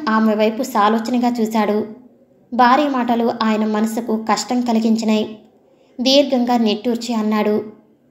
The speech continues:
"గతించిపోయిన సంఘటనలకు ప్రాముఖ్యాన్నిచ్చి, రంధ్రాన్వేషణ చేసి తప్పులెన్నాలనుకుంటే ఎవరిలోనైనా దొరుకుతాయి.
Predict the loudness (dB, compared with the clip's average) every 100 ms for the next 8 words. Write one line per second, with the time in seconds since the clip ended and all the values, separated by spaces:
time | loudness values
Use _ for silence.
0 | _ _ 2 4 6 4 2 0 0 0
1 | -2 -2 -2 -2 0 0 0 -2 0 2
2 | 2 0 -2 0 0 0 0 0 -2 -12
3 | _ _ _ _ _ _ 2 4 4 2
4 | 0 0 -2 0 -2 -2 -2 -2 -2 -2
5 | 0 0 2 0 2 2 2 2 0 0
6 | -2 -2 0 0 -2 0 4 4 2 2
7 | 0 0 0 2 0 0 -2 -2 -2